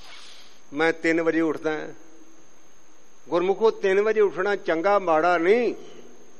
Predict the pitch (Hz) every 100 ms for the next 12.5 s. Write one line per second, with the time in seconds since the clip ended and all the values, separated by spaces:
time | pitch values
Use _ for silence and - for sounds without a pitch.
0 | - - - - - - 170 156 165 151
1 | 160 156 165 156 151 139 160 156 165 151
2 | 156 160 165 196 202 196 160 151 147 165
3 | - 160 156 160 165 147 135 123 123 113
4 | 95 - - - - - - - - -
5 | - - - - - - - - - -
6 | 135 147 170 185 208 220 185 180 170 196
7 | 226 220 180 156 151 147 143 95 - -
8 | - - - - - - - - 165 170
9 | 180 226 233 220 160 156 143 165 151 143
10 | 143 208 226 254 247 262 - - - -
11 | - - - 151 160 165 156 147 156 143
12 | 135 120 120 110 104